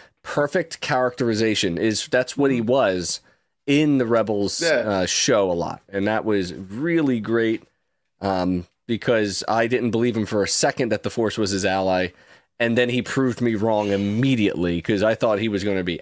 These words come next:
Speaker 1: out of practice, and he seems to, obviously he can't be out of practice with the bandits, so
Speaker 2: No.
Speaker 1: it's not their first rodeo, um, when they circled the wagon, so to speak, which I thought was really cool.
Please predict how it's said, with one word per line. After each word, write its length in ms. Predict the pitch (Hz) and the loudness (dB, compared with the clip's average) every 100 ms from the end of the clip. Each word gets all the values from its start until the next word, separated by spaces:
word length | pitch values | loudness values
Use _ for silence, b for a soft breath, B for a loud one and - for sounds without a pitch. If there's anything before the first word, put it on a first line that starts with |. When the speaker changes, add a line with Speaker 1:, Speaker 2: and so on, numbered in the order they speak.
| - | -2
Speaker 1:
out 140 | 139 | -2
of 80 | 120 | -2
practice, 460 | - 90 - 92 - | -4 -4 -4 -4 -4
and 80 | 95 | -4
he 60 | |
seems 380 | 87 110 101 - | -2 -2 -2 -2
to, 160 | 95 87 | -4 -2
obviously 360 | 120 131 107 | -2 -2 -2
he 80 | 87 | -4
can't 220 | - 131 | -2 -2
be 120 | 107 87 | 0 -4
out 100 | 80 | -4
of 60 | |
practice 420 | - 90 - 87 | -2 -2 -2 -6
with 120 | 90 80 | -6 -8
the 60 | 82 | -2
bandits, 500 | 127 156 92 87 - | 0 0 -2 -4 -2
so 300 | 104 90 85 | -2 -2 -4
Speaker 2:
No. 260 | 120 120 - | -8 -10 -12
Speaker 1:
it's 120 | - | -4
not 160 | 165 156 | -2 0
their 120 | 135 | 0
first 460 | - 131 110 - - b b b _ | 0 0 0 -4 -10 b b b _
rodeo, 760 | 101 123 165 131 95 87 90 90 - | -2 2 2 2 2 0 -2 -4 -10
um, 400 | 95 92 92 90 | -4 -2 0 -4
when 160 | 95 101 | -2 0
they 240 | 95 90 - - | 0 -2 -6 -8
circled 500 | - - 165 143 117 | -2 0 0 0 0
the 80 | 107 | 0
wagon, 400 | 120 143 120 95 | 0 0 0 0
so 220 | - 98 | 0 0
to 100 | 85 | -2
speak, 320 | - 98 87 | -2 -4 -2
which 140 | 85 | -4
I 40 | 95 | -2
thought 200 | 104 78 | -2 -2
was 120 | 82 | -4
really 440 | 90 120 131 98 | -2 0 0 0
cool. 400 | 82 101 82 80 | -2 -4 -4 -6